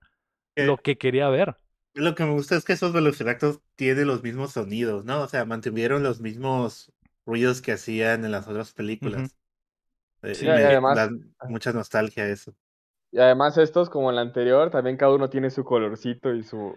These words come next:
Speaker 3: y su marca, pues.
Speaker 2: Sí, el Blue tiene como dos rayas azules, eh, y está,
Speaker 3: Ajá.
Speaker 2: y, eh, y es como gris, pero como azulado. Y
Speaker 3: Ajá.
Speaker 2: los otros también tienen como que sus... Los otros tres están más X, creo que el único, el Delta es el único que tiene como, que es como
Speaker 1: Sí.
Speaker 2: más blanquecino, y los otros dos están bien X,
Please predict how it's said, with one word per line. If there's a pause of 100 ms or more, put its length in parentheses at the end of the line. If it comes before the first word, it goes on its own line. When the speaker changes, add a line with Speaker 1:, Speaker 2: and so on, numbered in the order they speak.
Speaker 3:
y
su
marca,
pues. (180)
Speaker 2:
Sí,
el
Blue
tiene
como
dos
rayas
azules, (100)
eh,
y
está,
Speaker 3:
Ajá.
Speaker 2:
y,
eh, (240)
y
es
como
gris,
pero
como
azulado. (360)
Y
Speaker 3:
Ajá.
Speaker 2:
los
otros
también
tienen
como
que
sus...
Los
otros
tres
están
más
X,
creo
que
el
único,
el
Delta
es
el
único
que
tiene
como,
que
es
como
Speaker 1:
Sí.
Speaker 2:
más
blanquecino,
y
los
otros
dos
están
bien
X,